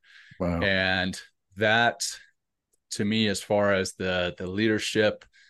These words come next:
Speaker 2: the, the foundation of the,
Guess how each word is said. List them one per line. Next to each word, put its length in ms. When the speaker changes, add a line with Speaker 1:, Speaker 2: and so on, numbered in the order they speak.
Speaker 2:
the, 800
the 120
foundation 800
of 140
the, 400